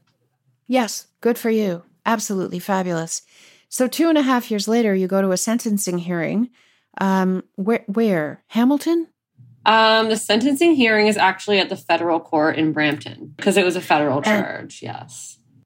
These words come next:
Speaker 1: Of course it was. And your lawyer is there, and so what happens?
Speaker 2: Um, I knew, like, the day that I was going to prison because it was my mom's birthday, and we had spent the last two and a half years realizing that this came with,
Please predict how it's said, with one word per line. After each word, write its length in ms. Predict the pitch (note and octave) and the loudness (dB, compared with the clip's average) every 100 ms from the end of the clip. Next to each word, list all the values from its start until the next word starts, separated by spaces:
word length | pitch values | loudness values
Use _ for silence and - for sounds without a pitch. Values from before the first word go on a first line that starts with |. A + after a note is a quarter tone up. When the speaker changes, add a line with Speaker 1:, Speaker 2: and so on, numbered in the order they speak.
| _ _ | _ _
Speaker 1:
Of 180 | - F3 | -20 -20
course 280 | - E3 - | -18 -16 -14
it 60 | D3 | -14
was. 340 | D#3+ F3+ - _ _ _ _ _ _ | -14 -14 -16 _ _ _ _ _ _
And 180 | A3 G#3+ | 0 2
your 120 | G3+ | 2
lawyer 340 | G3 G#3 A3+ A3+ | 4 4 4 4
is 160 | A3 | 2
there, 420 | G#3 F#3 F3+ G3+ - | 0 0 0 -2 -2
and 160 | F#3+ | -4
so 580 | - G#3 F#3+ F#3+ F#3 F#3 - _ _ | -2 0 2 2 -2 -6 -14 _ _
what 200 | F#3+ G#3 | -4 -2
happens? 680 | G3+ F#3+ F3 D#3+ D3 - - _ _ _ _ _ | -2 -2 -4 -10 -14 -18 -20 _ _ _ _ _
Speaker 2:
Um, 380 | G3 G#3+ A3 A3 | 2 4 4 4
I 120 | G3+ | 2
knew, 220 | A#3+ B3 B3+ | 4 4 4
like, 340 | G#3+ F#3+ - | 2 0 -4
the 80 | F3 | 0
day 160 | F#3 | 2
that 120 | F#3 F#3 | 2 2
I 60 | |
was 120 | F3+ | 0
going 220 | - F3 F3 | 0 -2 -2
to 60 | |
prison 680 | - E3+ E3 C#3 D3+ E3 - | -2 -2 0 0 0 -4 -6
because 560 | E3 - D#3 D3+ D3+ C#3+ | -6 -2 2 2 2 0
it 60 | D3 | 0
was 120 | E3 | 2
my 100 | D#3+ | 2
mom's 260 | D#3 D#3+ | 2 0
birthday, 600 | - D#3+ D#3+ G#2+ E2+ D#3 E3 | -2 -4 -2 -4 -6 -6 -2
and 160 | F3+ | 0
we 120 | F3 F3+ | 2 2
had 160 | F3+ | -2
spent 220 | - F#3 | 0 0
the 60 | F3 | 2
last 240 | F3 E3+ | 2 0
two 100 | - | -2
and 60 | F3+ | -2
a 40 | |
half 240 | E3+ E3+ F3 | -2 -4 0
years 480 | F3 D#3+ D#3+ - - _ _ _ _ _ _ _ | 0 2 0 -4 -18 _ _ _ _ _ _ _
realizing 600 | F#3 G#3 G#3+ E3+ E3+ F3+ | 2 4 4 2 0 -2
that 180 | E3 D#3+ | -2 -2
this 400 | F3 E3 - - - | -2 -2 -6 -14 -4
came 300 | G3 F3+ F3+ | 0 2 0
with, 480 | E3 - - - | -2 -4 -18 -20